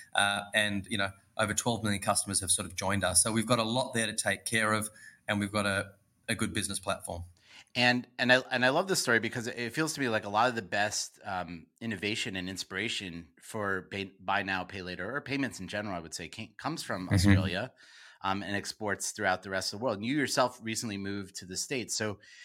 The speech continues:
Speaker 2: maybe talk about your shift in focus, uh, from the Australian, New Zealand market to, to the U S market, which, which feels like a pretty competitive market already.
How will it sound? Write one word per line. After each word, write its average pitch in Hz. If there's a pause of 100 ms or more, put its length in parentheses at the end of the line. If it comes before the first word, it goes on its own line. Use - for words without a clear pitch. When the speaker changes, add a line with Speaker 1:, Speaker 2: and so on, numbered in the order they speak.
(140)
Speaker 2:
maybe 156
talk 139
about 113
your 117
shift 104
in 90
focus, 92
uh, 92
from 107
the 107
Australian, 98
New 92
Zealand 101
market 90 (120)
to, 92 (100)
to 107
the 95
U 95
S 113
market, 87
which, - (300)
which 113
feels 214
like 139
a 113
pretty 113
competitive 107
market 95
already. 90